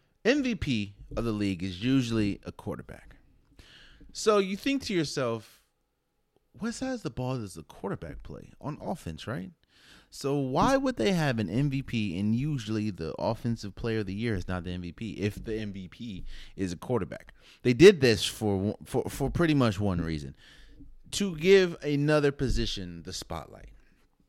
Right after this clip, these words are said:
which is why you usually see a running back or a wide receiver win the Offensive Player of the Year. And while Jonathan Taylor deserves to be in the M V P discussion,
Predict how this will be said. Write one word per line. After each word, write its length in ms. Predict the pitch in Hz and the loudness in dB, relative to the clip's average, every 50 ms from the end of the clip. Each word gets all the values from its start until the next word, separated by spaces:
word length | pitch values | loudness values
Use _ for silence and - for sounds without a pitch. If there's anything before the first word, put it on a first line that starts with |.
| _ _ _ - - - | _ _ _ -14 -6 2
which 200 | - 139 156 - | 4 4 4 4
is 120 | 156 147 147 | 2 2 4
why 180 | 143 135 139 | 6 8 8
you 280 | 143 143 139 135 151 160 | 8 8 6 4 4 6
usually 260 | 160 147 135 143 143 | 4 4 4 0 0
see 340 | 123 - - 135 135 131 104 | 0 0 2 4 4 4 2
a 140 | 87 95 95 | 2 0 -2
running 380 | 87 104 120 131 131 127 120 | -2 0 0 0 0 0 0
back 280 | 113 117 113 113 110 - | 2 2 2 0 0 -2
or 160 | 71 90 101 | 0 2 2
a 60 | 101 | 4
wide 280 | 95 98 95 95 95 85 | 4 4 4 4 4 2
receiver 520 | 90 87 - - 107 92 78 82 80 80 _ - - - - - - | -2 -4 -2 0 0 0 0 -2 -4 -4 _ -14 -20 -20 -20 -8 -2
win 300 | 95 110 110 107 104 98 | 2 2 2 2 2 0
the 80 | 98 92 | -2 -2
Offensive 400 | 101 95 - 104 90 - - - | -2 -4 -2 -4 -6 -6 -6 -6
Player 180 | - 95 90 | -4 -2 -2
of 60 | 85 | -2
the 80 | 76 73 | -4 -6
Year. 240 | 67 64 - - _ _ _ _ - - - - - _ - | -10 -12 -16 -20 _ _ _ _ -20 -20 -20 -20 -18 _ -4
And 480 | 139 147 151 147 143 139 139 135 117 - - - - | -2 0 2 2 2 2 0 -2 -4 -8 -14 -20 -12
while 420 | - 71 101 131 139 135 123 120 123 | -4 2 6 8 8 8 8 6 4
Jonathan 480 | 113 123 143 165 165 160 - 139 131 | 6 6 6 6 6 4 2 0 0
Taylor 320 | - - 151 143 139 135 123 | 2 4 4 6 4 4 0
deserves 680 | 104 104 104 90 82 82 123 165 208 240 240 226 - - | -2 -4 -8 -6 2 8 10 12 12 12 12 10 6 -4
to 100 | - 107 | -6 -4
be 180 | 95 107 101 | -4 -2 -2
in 80 | 101 98 | -2 -4
the 60 | 101 | -4
M 180 | 78 92 101 98 | -4 -6 -6 -6
V 140 | 95 101 92 | -6 -8 -8
P 240 | - - 101 98 | -8 -8 -8 -8
discussion, 560 | 82 85 - - - 92 92 87 98 92 92 | -8 -8 -10 -8 -6 -6 -6 -6 -6 -8 -8